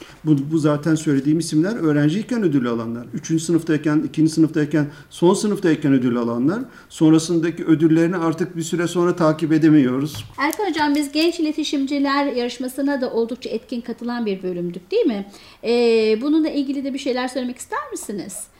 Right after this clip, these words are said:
Speaker 2: Çünkü bu bizim aslında ders ve, e, yaratım skalamızı da biraz göstermiş olacak.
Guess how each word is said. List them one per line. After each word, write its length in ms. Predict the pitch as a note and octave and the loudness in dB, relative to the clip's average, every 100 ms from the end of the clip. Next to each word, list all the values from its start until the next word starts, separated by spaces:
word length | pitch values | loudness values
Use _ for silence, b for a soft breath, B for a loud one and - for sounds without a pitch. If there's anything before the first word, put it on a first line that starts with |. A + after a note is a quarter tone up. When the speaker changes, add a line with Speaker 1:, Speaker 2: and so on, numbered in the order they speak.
| b | b
Speaker 2:
Çünkü 580 | - D4 C#4+ D#4 D4 C#4+ | -2 -2 0 -2 -2 -4
bu 180 | A#3+ C#4 | -4 -4
bizim 380 | C#4+ C4+ C#4+ C#4 C4 | -4 -2 0 0 -2
aslında 640 | C4+ - C#4 C4+ C#4 C4+ | -8 -4 -4 -2 -2 -2
ders 300 | C4 C4 C4 | -4 -4 -6
ve, 140 | C4 C4 | -2 0
e, 280 | B3+ - A3+ A3+ A3 A3 | 0 -2 -2 0 0 0
yaratım 480 | A3+ B3 B3+ C#4 C4 | 0 -4 -4 -4 -6
skalamızı 580 | - C4 C4 B3+ B3+ B3+ | -6 -6 -4 -4 -4 -4
da 100 | A3 | -4
biraz 280 | G#3 G3+ - | -4 -6 -6
göstermiş 540 | G3+ G#3 G#3+ A3+ - | -8 -6 -8 -6 -6
olacak. 400 | G#3 G3 G3 | -6 -6 -6